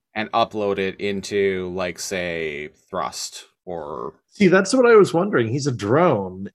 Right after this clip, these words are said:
Speaker 2: and he was reprogrammed by Tank Knox, as we saw in the previous episode.
Speaker 1: Yep.
Speaker 2: So if you could reprogram him, it, can you just treat it like a computer and just, like,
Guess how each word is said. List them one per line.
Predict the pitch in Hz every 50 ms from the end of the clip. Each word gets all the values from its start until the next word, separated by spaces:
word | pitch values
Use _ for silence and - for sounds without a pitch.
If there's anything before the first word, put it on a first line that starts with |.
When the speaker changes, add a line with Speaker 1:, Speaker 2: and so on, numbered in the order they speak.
| -
Speaker 2:
and | 135 123 113 113 127
he | 139 139 147
was | 139 131 107 98
reprogrammed | 123 127 117 101 - 127 143 156 131 120 117 90 87 87 92 95 - 98
by | 90 98 92 92 90 87 87
Tank | - - 113 113 120 120 -
Knox, | 82 78 78 82 - - - -
as | 90 90 -
we | - 101
saw | - - 98 82 - - 85 90
in | 82 71
the | -
previous | - - 92 87 - 92 85 -
episode. | 92 82 - 82 - - 87 95 123 156 - _ _ _ _ _ _
Speaker 1:
Yep. | - 101 98 - _ _ _ _ _ _ _ _ _ _ _ _ _ _ _ _ _ _ _ _ _ _ _ -
Speaker 2:
So | - - - 143 135
if | 135 123
you | 143 190
could | - 208 175
reprogram | 165 147 131 120 - - 160 180 151 139 113 104 98 101
him, | 107 110 - _ -
it, | 139 131 127 - _ _ _ _ -
can | - 131 139
you | 160 143
just | 117 127 123 -
treat | - - 123 117
it | 123 -
like | 127 123 -
a | 123
computer | - 117 98 - - 110 101 98 123 151
and | 143 117 104
just, | - 104 - -
like, | 113 104 98 92 -